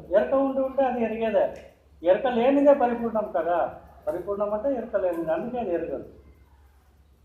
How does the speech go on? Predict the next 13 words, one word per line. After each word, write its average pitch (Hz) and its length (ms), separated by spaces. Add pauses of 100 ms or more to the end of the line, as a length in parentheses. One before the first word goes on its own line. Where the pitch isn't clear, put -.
(1200)
శరీరాకారం 220 760
కానిది, 165 380 (440)
మూలం 233 360
లేని 220 260
ఈ 208 140
గుర్తెరిగే 214 500
శరీరం 202 480
రాక 185 240
మునపు, 185 440 (1300)
ఉన్నప్పుడు, 220 520 (520)
ఏమీ 226 320
లేదు 220 360 (420)
అని 202 160